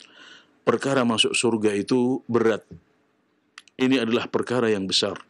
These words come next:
Namun, kita harus siap dengan hal itu. Seorang muslim tidak boleh merasa keberatan dengan ibadah, dengan hal-hal yang berat dalam beramal selagi dia masih di dunia.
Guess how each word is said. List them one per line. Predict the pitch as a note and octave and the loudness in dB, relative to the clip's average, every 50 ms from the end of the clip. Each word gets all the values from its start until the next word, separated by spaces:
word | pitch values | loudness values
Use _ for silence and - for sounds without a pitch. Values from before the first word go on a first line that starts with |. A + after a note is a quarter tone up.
| _ _ _ _ _ _ _ _ _ _ _ _ _ _ _ _ _ _ _ _ - - _ _ _ _ _ _ _ _ - | _ _ _ _ _ _ _ _ _ _ _ _ _ _ _ _ _ _ _ _ -20 -20 _ _ _ _ _ _ _ _ 0
Namun, | A#2+ B2+ D3 F3+ G#3+ A#3 A#3+ - - _ - | 0 2 4 4 4 2 2 -2 -6 _ -6
kita | - D3 C#3+ C#3 C3+ | -2 -2 0 0 0
harus | B2 C3 B2 A#2 - - | 0 0 0 2 2 2
siap | - D3+ D3+ C3+ - - - | 2 2 0 -2 -2 -4 -4
dengan | A#2+ A#2+ A2+ A2+ A2 G#2 | -2 0 0 0 -2 -2
hal | G#2+ G2+ - | -4 -4 -4
itu. | G#2 F#2+ E2 G2 F2+ - _ _ _ _ _ _ _ _ _ _ _ _ - - _ _ _ _ _ - | -4 -6 -6 -10 -12 -12 _ _ _ _ _ _ _ _ _ _ _ _ -20 -20 _ _ _ _ _ -6
Seorang | - - B2 B2 A#2+ A#2 | -2 0 2 2 2 2
muslim | A#2 A#2 - - A#2 B2 A#2+ A#2 | 2 0 0 2 2 2 0 0
tidak | A#2 - B2 A2+ - | 0 0 0 -2 0
boleh | G2 A#2 B2 A#2+ - - - _ _ - | 0 0 0 0 -2 -8 -14 _ _ -10
merasa | - C3 B2+ B2+ A#2+ - - B2 | -4 -4 -2 -2 -2 -2 -2 -2
keberatan | - - C#3+ A#2+ B2 B2 C3+ C3+ - A#2+ G#2+ G2+ G2+ | 0 0 2 2 4 4 2 2 0 -2 -4 -2 -2
dengan | G#2 A2 C3 F3+ G#3 - _ _ _ _ _ - _ _ _ _ _ _ _ _ _ _ _ _ _ - C3 | -2 0 0 -2 -2 -6 _ _ _ _ _ -20 _ _ _ _ _ _ _ _ _ _ _ _ _ -2 -2
ibadah, | B2 G#2+ B2 C3+ B2 A2 A#2+ A2+ - - - - _ _ _ _ _ _ - | 0 2 2 2 2 2 0 0 0 -4 -12 -16 _ _ _ _ _ _ 0
dengan | A2 A#2+ A2+ A#2 A#2 A2+ | 0 2 2 2 0 0
hal-hal | G2+ A2+ A#2+ A#2+ A#2 C#3 D3 C#3 | 0 0 0 2 2 2 2 4
yang | B2+ A#2+ A#2 A#2+ B2+ | 4 2 2 0 0
berat | F#2+ A2 C3 D#3+ F3+ D#3+ C3+ - _ _ _ _ _ _ _ _ _ _ _ _ _ _ _ _ | 0 2 4 4 4 4 2 0 _ _ _ _ _ _ _ _ _ _ _ _ _ _ _ _
dalam | - A#2+ B2 B2 B2 | 2 4 4 4 4
beramal | A#2+ A#2+ A#2+ B2+ C3 C3+ B2+ A2+ G2 - | 2 0 0 0 0 0 0 0 0 -2
selagi | - G#2+ G#2+ G2+ G#2+ C3 B2+ A#2 | 0 0 0 2 2 0 -2 0
dia | - G#2+ A2+ A#2+ | 0 0 0 0
masih | G#2+ F#2 - G2 F#2+ | 0 -2 -4 -4 -4
di | F#2+ F#2 | -4 -4
dunia. | G2 F#2+ F#2 F2+ E2+ - | -4 -6 -6 -8 -10 -14